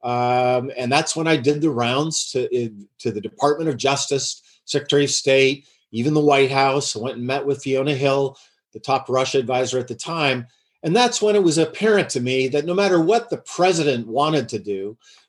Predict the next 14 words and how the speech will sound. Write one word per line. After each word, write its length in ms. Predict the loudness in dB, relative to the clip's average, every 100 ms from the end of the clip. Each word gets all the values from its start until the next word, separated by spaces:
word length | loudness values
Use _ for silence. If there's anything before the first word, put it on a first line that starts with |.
| 0
we 100 | 2
have 120 | 2
a 40 |
constitution. 880 | -2 0 0 -2 -6 -6 -6 -4 -2
I 60 | 0
have 160 | -2
constitutional 800 | -4 -6 -6 -8 -8 -8 -6 -6
rights. 400 | -4 -2 -4 -4 -10 -12 -20 -14 -2
Uh, 360 | 2 2 2 0
he 220 | -4 -4
can't 380 | -2 0 -2 -4
do 180 | -4
that. 360 | 0 2 0 -2
Um, 500 | -4 -2 0 -2 -6